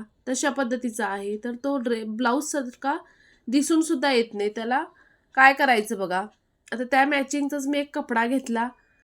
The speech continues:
अगोदर हा ब्लाऊज मी परतून घेतला आणि त्याचा समोरच्या भागाला सेंटर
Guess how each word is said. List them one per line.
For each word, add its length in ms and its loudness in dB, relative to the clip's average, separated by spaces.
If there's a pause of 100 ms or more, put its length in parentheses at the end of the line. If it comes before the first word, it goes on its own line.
(1120)
अगोदर 360 4
हा 140 4
ब्लाऊज 340 2
मी 80 0
परतून 480 0
घेतला 320 0
आणि 180 0
त्याचा 380 2 (440)
समोरच्या 520 4
भागाला 400 4
सेंटर 560 2